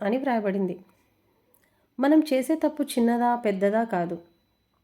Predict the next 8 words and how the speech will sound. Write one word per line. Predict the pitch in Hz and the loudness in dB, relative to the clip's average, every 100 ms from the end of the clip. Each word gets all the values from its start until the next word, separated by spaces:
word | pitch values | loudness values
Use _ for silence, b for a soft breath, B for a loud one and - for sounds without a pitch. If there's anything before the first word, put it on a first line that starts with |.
| _ _ _ _ _ _ _ _ _ - | _ _ _ _ _ _ _ _ _ -2
మనకు | 240 247 233 | 0 0 0
మనం | 247 311 | 4 4
ఆపాదించుకుందాం. | 247 214 208 208 202 190 185 294 - 254 | 2 0 0 0 -2 -2 -2 -2 -4 -6
ఒకవేళ | 247 254 294 | 2 2 4
ఎవరైనా | 294 247 247 254 247 247 | 2 0 0 0 -4 -6
మనం | 226 220 214 | 0 2 2
చెప్పినట్టు | 214 196 233 247 247 226 | 0 -2 -2 0 -4 -2
చేయకపోతే | 190 185 190 185 285 | -4 -4 -10 -6 -6